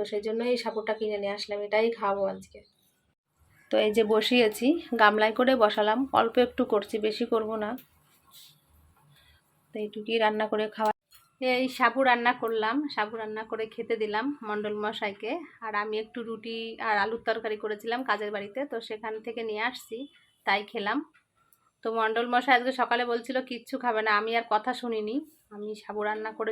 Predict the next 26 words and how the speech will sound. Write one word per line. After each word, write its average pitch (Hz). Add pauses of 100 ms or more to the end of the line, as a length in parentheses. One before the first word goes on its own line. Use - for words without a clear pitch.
জোরদাবস্তি 214
করেই 226
দিলাম। 208 (320)
তো -
পুরোটাই 214
খেয়েছে, 240 (180)
অল্প 233
একটু 302
করেছিলাম, 233
বেশি 220
করিনি, 226 (880)
এমনিতেই 226
কিছু 240
খেতে 254
যাচ্ছে 240
না, 220 (720)
তো 226
সেই 220
জন্যই 226
অল্প 208
করে 208
করেছি। 202 (120)
যাই 220
হোক, 220
একটু 220
খেয়েছে, 247